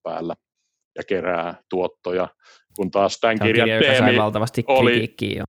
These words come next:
Speaker 1: niin, on sitten, että, tota, okei, ne voi te-, tää efekti on varmaan totta, eli raha tulee rahan luo, mut sitten sen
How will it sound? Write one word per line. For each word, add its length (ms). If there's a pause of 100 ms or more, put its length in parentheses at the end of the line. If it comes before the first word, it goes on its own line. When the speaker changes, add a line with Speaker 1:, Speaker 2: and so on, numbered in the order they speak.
Speaker 1:
niin, 340 (220)
on 200
sitten, 300
että, 240
tota, 280
okei, 300
ne 120
voi 160
te-, 180 (160)
tää 160
efekti 320
on 220
varmaan 360
totta, 360 (460)
eli 100
raha 200
tulee 260
rahan 260
luo, 240 (520)
mut 120
sitten 220
sen 240